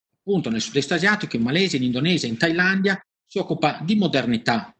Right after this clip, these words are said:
in quelle regioni dell'Asia e in particolare di lavoro, infanzia e mater-, marginalità,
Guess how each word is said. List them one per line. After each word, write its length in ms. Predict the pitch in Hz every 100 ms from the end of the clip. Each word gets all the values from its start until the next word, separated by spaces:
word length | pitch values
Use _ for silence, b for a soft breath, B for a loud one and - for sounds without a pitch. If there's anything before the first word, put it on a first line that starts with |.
| _ 120
in 60 |
quelle 220 | - 110
regioni 380 | 107 104 113 107
dell'Asia 760 | 135 185 214 220 220 226 - - _ _ _ _ _
e 100 | 151
in 100 | 123
particolare 600 | 170 233 233 185 156 156
di 100 | 151
lavoro, 280 | 165 170 139
infanzia 400 | 135 180 143 127
e 40 |
mater-, 260 | 131 - 156
marginalità, 960 | 151 151 175 190 226 - 180 180 -